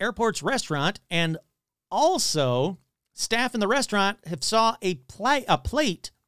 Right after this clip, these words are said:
travel across the counter and fall onto the floor. They did, Rum. They saw that. I love you, too. All of the basics have been seen and heard. Thank you. Seen and heard here, too. So, uh,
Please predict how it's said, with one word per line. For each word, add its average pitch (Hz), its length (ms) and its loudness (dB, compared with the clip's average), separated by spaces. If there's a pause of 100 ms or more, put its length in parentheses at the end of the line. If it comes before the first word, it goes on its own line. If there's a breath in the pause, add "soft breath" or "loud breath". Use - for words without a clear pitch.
travel 220 400 4
across 254 440 0
the 240 120 -4
counter 233 460 -2 (260)
and 143 160 -4
fall 165 240 2
onto 170 180 -2
the 147 80 -6
floor. 123 380 -6
They 185 160 -6
did, 156 240 -8
Rum. 110 380 -12
They 220 120 -14
saw 185 280 -8
that. 104 220 -14 (1300 soft breath)
I 131 140 -4
love 110 220 -8
you, 110 80 -12
too. - 180 -14 (540 soft breath)
All 294 260 4
of 247 60 -4
the 214 80 4
basics 180 420 0
have 147 80 -6
been 143 100 -4
seen 190 300 -2
and 147 160 -2
heard. 151 300 -2 (840)
Thank 127 220 -8
you. 107 80 -14 (220)
Seen 254 260 4
and 202 80 6
heard 175 280 6
here, 160 220 2
too. 180 380 4
So, 160 280 4
uh, 143 200 6